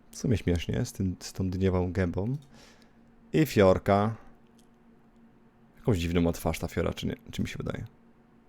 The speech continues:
Jakaś taka... Nie wiem. Nie przekonuje mnie ta Fiora. Not really. Są fajniejsze chyba skiny.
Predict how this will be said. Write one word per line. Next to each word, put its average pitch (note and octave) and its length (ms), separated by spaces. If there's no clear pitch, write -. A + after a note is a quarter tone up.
Jakaś - 200
taka... G2 320
Nie E2+ 200
wiem. - 180
Nie E3 120
przekonuje F#2 460
mnie E2+ 100
ta F2+ 100
Fiora. D#2+ 280
Not A#2 240
really. F#2 260
Są A#2+ 160
fajniejsze G2 440
chyba F2+ 140
skiny. E2+ 320